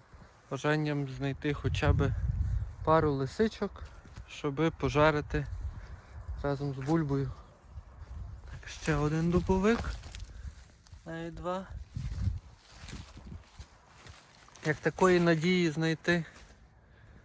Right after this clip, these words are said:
лисички то не було, було тільки бажання. Але як показує практика, Бозя над нами руку тримає і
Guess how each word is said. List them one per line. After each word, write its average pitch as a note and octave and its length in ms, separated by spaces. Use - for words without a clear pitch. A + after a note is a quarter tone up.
лисички D#3+ 640
то D#3 260
не D#3 140
було, A3 320
було D3+ 300
тільки F#3 360
бажання. C#3+ 640
Але C#3+ 200
як F3 300
показує E3+ 760
практика, D#3+ 600
Бозя D3+ 320
над D3+ 240
нами D#3 380
руку D#3 300
тримає D#3+ 640
і C#3 200